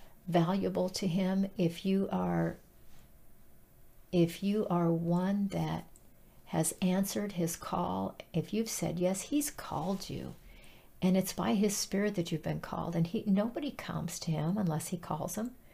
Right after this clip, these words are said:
So if you've come, he's called you, then know that he's faithful to endure to the end in your life. So don't give up on him, and don't give up on yourself.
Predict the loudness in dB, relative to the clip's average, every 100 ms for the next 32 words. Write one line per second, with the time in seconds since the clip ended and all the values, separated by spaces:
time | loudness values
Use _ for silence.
0 | -20 -20 -20 -12 4 4 4 2 0 0
1 | -6 -4 -2 -2 -4 -6 -14 -18 -4 -2
2 | -2 -6 -4 0 -2 0 0 0 -2 -8
3 | -20 0 4 6 6 4 4 2 2 2
4 | 2 0 0 0 0 0 0 0 2 2
5 | 4 4 2 0 -2 0 -2 -2 0 2
6 | 2 2 -2 -6 -12 -16 -20 -20 -20 -14
7 | -2 4 4 2 -2 -18 -20 0 4 6
8 | 4 2 2 0 -2 -2 0 2 4 2
9 | -2 4 6 6 4 4 0 2 0 0
10 | 0 2 2 0 -2 -4 -4 -6 -8 -20